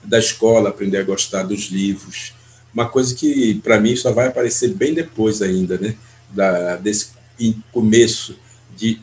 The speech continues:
é, escolar, porque eu nem falava o português direito quando eu fui pra escola. Então, eu tive que aprender a língua portuguesa direito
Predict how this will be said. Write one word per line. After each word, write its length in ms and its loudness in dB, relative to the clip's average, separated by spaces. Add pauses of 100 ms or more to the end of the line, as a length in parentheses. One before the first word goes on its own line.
é, 180 2
escolar, 440 2
porque 240 -4
eu 80 0
nem 120 0
falava 460 0
o 40 -4
português 540 -10
direito 380 -6
quando 140 -12
eu 60 -18
fui 160 -16
pra 140 -18
escola. 400 -16 (460)
Então, 140 -2
eu 100 2
tive 240 -2
que 120 -2
aprender 520 0
a 80 2
língua 540 2 (680)
portuguesa 760 0
direito 640 0